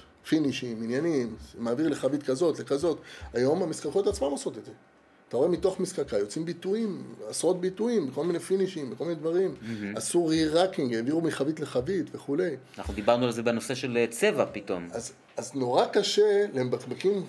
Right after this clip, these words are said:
Speaker 1: עצמאיים חדשים להשתלב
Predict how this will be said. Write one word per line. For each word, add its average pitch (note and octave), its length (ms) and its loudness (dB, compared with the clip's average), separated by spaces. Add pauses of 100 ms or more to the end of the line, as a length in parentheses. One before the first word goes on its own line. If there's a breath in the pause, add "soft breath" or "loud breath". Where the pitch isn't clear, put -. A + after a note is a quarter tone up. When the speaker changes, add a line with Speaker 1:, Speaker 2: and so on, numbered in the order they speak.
(260)
Speaker 1:
עצמאיים C3+ 460 0
חדשים F#3 600 0 (320)
להשתלב C3 760 0